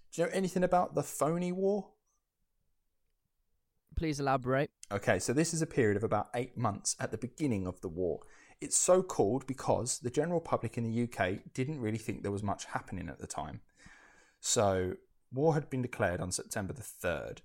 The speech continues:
Speaker 1: Um, and for the general public of the U K, nothing happened. There was no bombings. Um,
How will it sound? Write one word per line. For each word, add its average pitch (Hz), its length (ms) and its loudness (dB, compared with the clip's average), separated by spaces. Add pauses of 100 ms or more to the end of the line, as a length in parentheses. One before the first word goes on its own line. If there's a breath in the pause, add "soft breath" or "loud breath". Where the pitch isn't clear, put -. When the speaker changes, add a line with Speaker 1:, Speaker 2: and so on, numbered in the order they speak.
(580)
Speaker 1:
Um, 80 800 -4 (2250)
and 90 380 0
for 95 540 0
the 92 260 -4 (220)
general 110 340 -2
public - 380 -6
of 92 100 -6
the 92 80 -10
U 95 160 -2
K, 98 440 0 (180)
nothing 98 800 -4
happened. 120 560 -6
There 92 100 -8
was 87 240 -6
no 85 280 -8
bombings. 120 600 -4 (520 soft breath)
Um, 85 520 -4